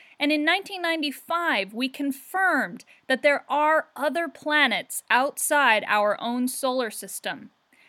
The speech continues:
Today, less than twenty years after that first detection, we know of over seven hundred extrasolar planets, and we're closing in on finding planets that resemble Earth.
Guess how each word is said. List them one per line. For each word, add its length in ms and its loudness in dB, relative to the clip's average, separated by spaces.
Today, 380 4
less 220 0
than 200 -2
twenty 440 -4
years 260 0
after 220 2
that 180 -2
first 340 -2
detection, 640 -4
we 120 -2
know 520 0
of 160 -4
over 280 -4
seven 600 -2
hundred 560 -4
extrasolar 720 -4
planets, 600 -4
and 120 -2
we're 100 -2
closing 540 -4
in 180 2
on 160 -2
finding 460 0
planets 480 -4
that 160 -4
resemble 680 -6
Earth. 460 -2